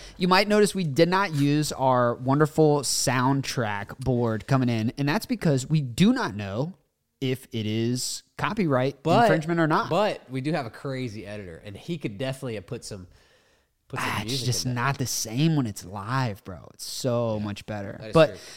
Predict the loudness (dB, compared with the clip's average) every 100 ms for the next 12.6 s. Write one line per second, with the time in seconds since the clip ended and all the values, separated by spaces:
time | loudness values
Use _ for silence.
0 | -2 0 2 2 2 2 2 2 2 2
1 | 0 0 0 0 0 0 0 0 -4 -14
2 | _ 0 4 6 4 2 0 2 2 2
3 | 0 -2 -2 -4 -2 -4 -2 -2 -2 -4
4 | -6 -4 -2 0 0 0 -2 -2 -4 -2
5 | -2 -4 -6 -8 -6 -4 -4 -2 -2 0
6 | 0 -2 -4 -6 -4 -4 -6 -8 -10 -14
7 | _ -8 -8 -8 _ -8 -8 -10 -14 -14
8 | _ _ _ _ _ _ _ -6 4 4
9 | 4 2 2 2 6 4 4 -4 _ -4
10 | 0 0 -2 -10 -16 -6 -2 -2 2 2
11 | 2 2 2 0 -2 -12 -16 -14 0 4
12 | 4 2 2 2 2 -2